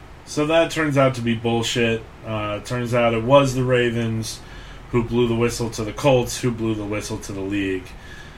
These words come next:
Two of your biggest crybaby teams in the league, your Baltimore Ravens, and Indianapolis Colts.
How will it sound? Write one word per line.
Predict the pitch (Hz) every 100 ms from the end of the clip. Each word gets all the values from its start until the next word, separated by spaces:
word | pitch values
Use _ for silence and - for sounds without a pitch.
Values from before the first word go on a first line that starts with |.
| - -
Two | - 156 147
of | 135
your | 127
biggest | 127 180 165 160 143 -
crybaby | 156 143 139 135 131 120 113
teams | 131 120 117 117
in | 151 135
the |
league, | 113 113 110 107 104 - - 120
your |
Baltimore | 113 113 110 110 104
Ravens, | 101 98 95 95 95 - - - - -
and | 123 110
Indianapolis | 98 98 92 87 90 87
Colts. | - 110 98 - - -